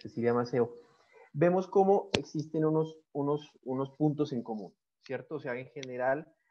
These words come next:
hay unos puntos de convergencia y no hay mayor diferencia. Tal vez las diferencias radican en que algunos autores, eh, se atreven a especificar o a detallar más algunas etapas, pero en general podemos decir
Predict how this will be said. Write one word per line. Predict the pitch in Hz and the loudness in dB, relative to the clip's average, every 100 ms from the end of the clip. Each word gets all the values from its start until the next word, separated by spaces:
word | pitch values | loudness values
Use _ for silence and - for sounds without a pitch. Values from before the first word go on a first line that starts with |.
| - | -10
hay | 139 139 | -8 -6
unos | 135 135 | -8 -10
puntos | - 147 147 156 | -10 -10 -8 -6
de | 147 | -6
convergencia | 131 123 127 170 147 123 127 123 123 _ _ _ _ _ _ | -4 -2 0 2 0 0 -4 -6 -6 _ _ _ _ _ _
y | 160 | -4
no | 175 196 202 | 0 2 2
hay | 208 | 2
mayor | 196 180 165 170 | 2 2 4 2
diferencia. | 180 170 156 147 120 - 117 113 - | 0 4 6 8 4 2 2 4 2
Tal | 139 | 2
vez | 160 | 2
las | 170 | 2
diferencias | 160 156 147 156 160 | 0 2 2 4 4
radican | 139 135 135 147 156 - _ _ _ | 4 4 0 -2 -4 -12 _ _ _
en | - 127 123 | -6 -6 -4
que | 143 139 - | 2 2 4
algunos | - 127 131 151 160 | 2 2 2 -2 0
autores, | 160 156 156 151 156 - - - _ | -2 0 2 4 2 -4 -18 -20 _
eh, | 117 110 - - _ | 0 0 0 -6 _
se | - | -4
atreven | - - 156 151 147 147 - - - - | -4 -2 4 4 4 -2 -14 -20 -20 -12
a | - 120 117 | 0 2 4
especificar | - 127 135 139 139 139 147 - - _ _ | 2 0 -2 -2 -6 0 2 0 -8 _ _
o | - 131 | 0 4
a | |
detallar | 123 127 127 139 143 | 6 4 4 4 6
más | 151 143 - | 2 2 0
algunas | 127 123 123 | -4 0 -2
etapas, | 131 139 127 - 196 - _ _ _ _ | 0 4 4 4 -4 -6 _ _ _ _
pero | 196 208 | 6 6
en | 214 | 6
general | 226 220 196 170 - | 4 6 6 4 2
podemos | 160 143 151 | 4 4 4
decir | 156 156 143 | 0 -2 -6